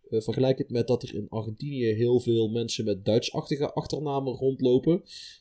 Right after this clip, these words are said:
Nou, daarom zitten er op zich ook best wel wat, eh,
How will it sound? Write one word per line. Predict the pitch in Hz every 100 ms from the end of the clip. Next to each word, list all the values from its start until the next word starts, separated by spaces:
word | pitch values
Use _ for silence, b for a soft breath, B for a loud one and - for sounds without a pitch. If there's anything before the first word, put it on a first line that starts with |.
| B
Nou, | - 113 87
daarom | 67 113 104
zitten | 107 104
er | 98 85 _ -
op | 104
zich | - 107 -
ook | 117
best | - 107 -
wel | 104 98
wat, | 101 - - -
eh, | 98 98 92